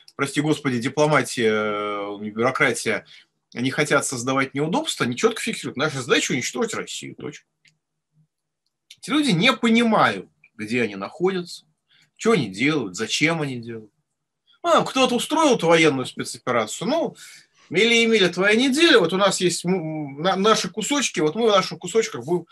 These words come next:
делать все как у-, все, все, все по-прежнему.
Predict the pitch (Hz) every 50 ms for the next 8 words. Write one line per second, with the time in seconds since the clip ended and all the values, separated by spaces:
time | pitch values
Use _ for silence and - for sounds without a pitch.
0 | - - - _ _ - 127 175 196 165 139 - - 170 160 156 120 - - 117
1 | 113 - _ _ _ _ _ - - 185 - 147 - - 208 - - - 104 -
2 | 127 - - 110 104 98 - 92 87